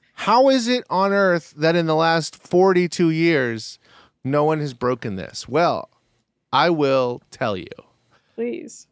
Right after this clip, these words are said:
Speaker 1: It's very dangerous.
Speaker 2: <laughs> Yeah, I believe that. <laughs>
Speaker 1: Um, now, Lee Taylor tried to get the re-, beat the record in nineteen eighty.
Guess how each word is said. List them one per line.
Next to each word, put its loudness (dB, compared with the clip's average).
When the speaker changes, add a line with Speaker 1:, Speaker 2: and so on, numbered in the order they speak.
Speaker 1:
It's 0
very -2
dangerous. -4
Speaker 2:
<laughs> -2
Yeah, 6
I 4
believe -2
that. -2
<laughs> -20
Speaker 1:
Um, 2
now, 2
Lee 4
Taylor 4
tried 0
to -2
get 0
the 0
re-, -2
beat 0
the 2
record 0
in 0
nineteen -2
eighty. 0